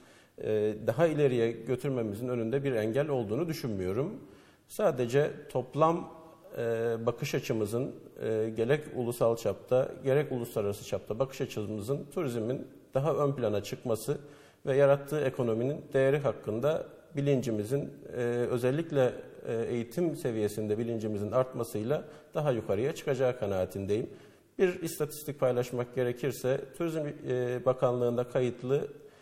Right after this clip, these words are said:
konaklama işletmelerimizin sayısı şu anda üç bin beş yüz civarında.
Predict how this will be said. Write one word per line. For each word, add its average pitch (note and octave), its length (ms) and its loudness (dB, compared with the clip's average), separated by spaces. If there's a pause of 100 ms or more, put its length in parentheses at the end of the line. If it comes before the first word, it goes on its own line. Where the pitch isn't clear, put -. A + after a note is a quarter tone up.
(200)
konaklama C#3 440 2
işletmelerimizin G#2+ 840 0
sayısı C#3 420 -2
şu D#3 200 0
anda B2 320 0
üç - 240 -6
bin D#3 140 -4
beş C3 220 0
yüz G2+ 220 -6
civarında. G2+ 640 2